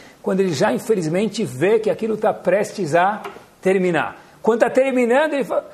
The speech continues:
Hashem fala, "Olha, Habibi, começa a apreciar antes." Quando os filhos estão pequenos também dá pra apreciar. Depois, quando ficar velhos, vai ser melhor, também vai ser ótimo. Mas dá pra apreciar. Estou com saudades daquela época. Qualquer bobo sabe falar isso, pessoal.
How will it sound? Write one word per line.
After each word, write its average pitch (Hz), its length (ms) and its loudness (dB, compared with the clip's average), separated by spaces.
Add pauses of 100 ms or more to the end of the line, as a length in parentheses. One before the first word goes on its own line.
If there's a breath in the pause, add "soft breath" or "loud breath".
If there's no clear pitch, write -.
Hashem - 200 -2
fala, 285 180 2
"Olha, 294 160 2
Habibi, 247 520 0 (160)
começa 269 460 2
a 302 40 4
apreciar 277 500 0
antes." 285 720 -2 (420)
Quando 143 180 -4
os - 100 -4
filhos 202 180 0
estão 208 160 -2
pequenos 208 400 -2
também 202 280 0
dá 165 100 2
pra 135 80 2
apreciar. 127 520 -4 (320 soft breath)
Depois, - 260 -2
quando 156 140 -6
ficar 156 200 0
velhos, 190 260 2
vai 170 100 2
ser 185 140 -4
melhor, 185 320 2
também 202 240 2
vai 180 100 0
ser - 140 0
ótimo. - 420 -4 (300 loud breath)
Mas 190 260 0
dá 254 240 2
pra 302 120 4
apreciar. 254 880 0
Estou 285 400 2
com 262 180 0
saudades 220 640 2
daquela 196 400 2
época. 123 420 -4 (380 loud breath)
Qualquer 226 480 2
bobo 190 560 0
sabe 202 240 -2
falar 175 240 2
isso, 113 200 -8
pessoal. 107 440 -6